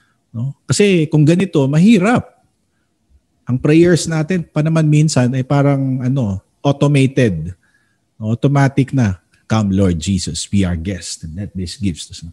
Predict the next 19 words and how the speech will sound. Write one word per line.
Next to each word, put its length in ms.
ganyan, 400
ganyan. 320
"O 80
give 160
thanks." 400
O 160
iki-, 320
ano, 400
ganyan, 320
no? 240
Parang, 480
parang 320
ganyan 320
na 80
automatic 640
sinasabi 560
lang 160
natin. 480
And, 320